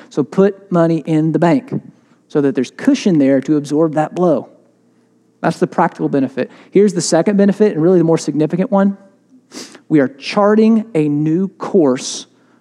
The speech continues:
for our hearts and our marriages to follow. That's the power of words, right? They chart the course so the rest of our life will follow.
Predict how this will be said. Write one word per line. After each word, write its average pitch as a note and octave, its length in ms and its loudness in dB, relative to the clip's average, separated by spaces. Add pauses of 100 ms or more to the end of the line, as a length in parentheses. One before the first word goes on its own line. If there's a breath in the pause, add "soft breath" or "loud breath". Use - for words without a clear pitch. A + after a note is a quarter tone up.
for D#3 200 -2
our C#3+ 160 2
hearts D#3+ 360 0
and E3+ 80 -2
our D#3+ 80 0
marriages C3 380 0
to - 80 -14
follow. A#2+ 460 -6 (680)
That's - 160 -4
the E3 60 -10
power G3 320 2
of G#3 60 4
words, D#3+ 300 0
right? B2+ 220 -2 (480)
They - 100 -10
chart D#3+ 280 -2
the F#3 80 -4
course D#3 380 -2
so D#3+ 120 -6
the C#3 80 -2
rest B2 160 -2
of D#3+ 80 -6
our D3+ 80 2
life B2+ 220 -2
will D#3 80 -12
follow. - 480 -2